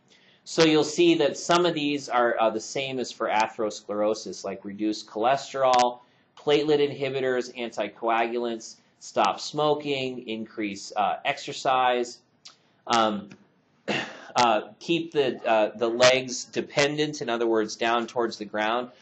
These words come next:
So this is a person you wouldn't want them to elevate their feet. You know, you'd want them even depressed a little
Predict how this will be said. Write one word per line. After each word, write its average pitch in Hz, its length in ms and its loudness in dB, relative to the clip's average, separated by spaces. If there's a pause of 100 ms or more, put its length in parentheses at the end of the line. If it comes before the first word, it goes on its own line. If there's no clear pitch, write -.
(140)
So - 160 0
this 185 240 2
is 175 120 0
a 160 80 4
person 143 460 -2
you 117 140 0
wouldn't 143 400 2
want 120 240 2
them 113 140 -4
to - 180 -10
elevate 110 460 2
their 101 120 -6
feet. - 460 -12 (140)
You 107 100 -8
know, 104 80 -2
you'd 107 240 -4
want 123 300 0
them 107 180 -6
even 110 320 -6
depressed 123 600 0
a 110 40 -2
little 98 340 -6